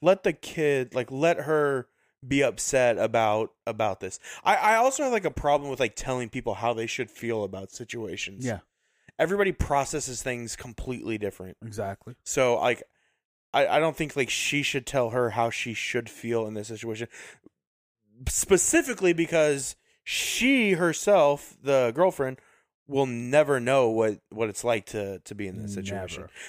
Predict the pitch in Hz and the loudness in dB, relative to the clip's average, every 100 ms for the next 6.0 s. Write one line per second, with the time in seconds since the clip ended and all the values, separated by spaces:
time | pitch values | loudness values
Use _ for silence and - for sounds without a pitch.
0 | - 156 208 233 185 175 165 175 165 143 | 0 2 2 0 -2 2 6 6 6 4
1 | 147 143 127 120 123 131 117 127 120 117 | 4 4 0 -2 -6 -6 -2 4 4 4
2 | 110 107 113 101 101 101 101 - 110 107 | 2 2 0 -2 -2 0 -2 0 2 2
3 | 104 101 92 95 92 90 - - _ - | 0 -2 -6 -8 -10 -14 -16 -20 _ -6
4 | 123 139 139 151 127 104 107 123 151 170 | -4 -2 -4 -4 -6 -4 -4 -4 -6 -8
5 | - _ _ _ _ _ 117 101 98 | -12 _ _ _ _ _ -8 -6 -8